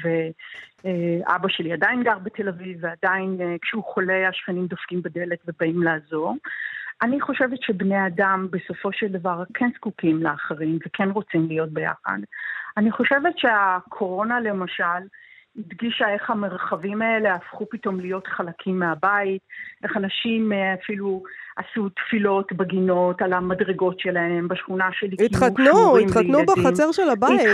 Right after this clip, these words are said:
Speaker 2: זה היה
Speaker 1: התחתנו.
Speaker 2: נחמד, כן.
Speaker 1: נכון, אז אני חושבת שאנשים פשוט שכחו את זה, ואני מנסה בספר... להזכיר את המקום הזה, להזכיר
Speaker 2: את צריכה
Speaker 1: שהוא
Speaker 2: אבל
Speaker 1: גם
Speaker 2: לסבול את
Speaker 1: צורך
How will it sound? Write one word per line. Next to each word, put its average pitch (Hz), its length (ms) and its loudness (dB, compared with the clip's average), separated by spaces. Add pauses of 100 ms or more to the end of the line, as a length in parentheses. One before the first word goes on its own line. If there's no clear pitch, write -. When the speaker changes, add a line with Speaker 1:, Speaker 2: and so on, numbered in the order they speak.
(140)
Speaker 2:
זה 196 80 2
היה 185 100 4
Speaker 1:
התחתנו. 208 240 4
Speaker 2:
נחמד, 202 240 4 (180)
כן. 220 240 -2 (240)
Speaker 1:
נכון, 311 420 0
אז 214 140 -2 (100)
אני 233 120 0
חושבת 330 380 -2
שאנשים 294 580 2
פשוט 302 280 -4
שכחו - 500 -2
את 330 60 2 (120)
זה, 170 180 0 (100)
ואני 185 360 0
מנסה 202 580 0
בספר... 226 640 2 (600)
להזכיר 196 600 2
את 254 120 -2
המקום 196 480 2
הזה, 160 360 -4
להזכיר 165 300 -2
Speaker 2:
את 196 60 0
צריכה 196 180 2
Speaker 1:
שהוא 247 200 6
Speaker 2:
אבל 294 100 8
Speaker 1:
גם - 60 6
Speaker 2:
לסבול 208 260 6
את 254 60 6
Speaker 1:
צורך 269 120 6